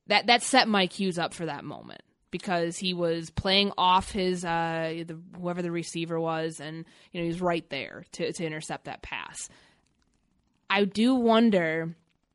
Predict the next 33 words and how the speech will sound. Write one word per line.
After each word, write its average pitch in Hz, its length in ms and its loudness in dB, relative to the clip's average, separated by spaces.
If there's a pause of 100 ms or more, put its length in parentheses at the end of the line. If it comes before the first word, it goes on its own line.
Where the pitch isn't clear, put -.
(360)
what, 202 340 2 (180)
you 202 140 -4
know, 170 120 -4
we 190 140 -4
talked 240 300 0
about 220 180 0
this 190 160 -8
last 180 320 -4
week 180 160 -4
on 165 100 -6
the 156 60 -8
podcast. 151 720 -10
Did 185 140 -6
he 185 100 -10
play 208 300 -2
his 226 180 0
way 190 300 0
in 196 200 0
that 180 100 -2
he's 175 260 -6
never 175 260 -2
gonna 175 220 -2
let 175 140 -2
himself 170 360 -4 (100)
out 165 300 -4
of 185 120 -6
the 190 60 -10
starting 196 340 -2
lineup 196 320 -2
'cause 185 120 -8
he's 170 180 -8
so 175 220 -4
good? 170 440 -4